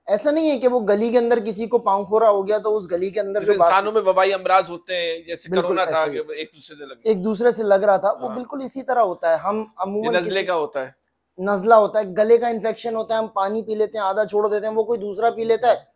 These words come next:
Speaker 1: तो उसको
Speaker 2: Even के गिलास इस्तेमाल करने
Speaker 1: even ग्लास इस्तेमाल कर लेते हैं। ये बिल्कुल इसी, इसी तरह है।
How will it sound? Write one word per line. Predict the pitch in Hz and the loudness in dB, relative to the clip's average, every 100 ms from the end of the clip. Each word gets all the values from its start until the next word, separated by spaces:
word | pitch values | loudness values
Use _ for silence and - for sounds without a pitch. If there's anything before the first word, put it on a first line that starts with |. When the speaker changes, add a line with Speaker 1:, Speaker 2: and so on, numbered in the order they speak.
| _ | _
Speaker 1:
तो | 196 | -2
उसको | 190 160 220 | -2 2 6
Speaker 2:
Even | 214 | 6
के | 226 | 4
गिलास | 160 175 226 | 0 0 0
इस्तेमाल | 190 160 156 | -8 -10 -10
करने | 156 131 - | -10 -14 -6
Speaker 1:
even | 294 311 | -2 0
ग्लास | 233 269 311 294 | 6 8 8 4
इस्तेमाल | - 254 240 233 | -2 0 2 2
कर | 214 | 0
लेते | 196 190 | -2 -6
हैं। | 240 | -6
ये | 277 | -4
बिल्कुल | 294 302 330 320 | -2 -2 -2 -4
इसी, | 240 - 285 277 - | -6 -2 -2 -4 -8
इसी | 226 269 | -6 -4
तरह | 220 196 165 | 0 2 2
है। | 131 | 0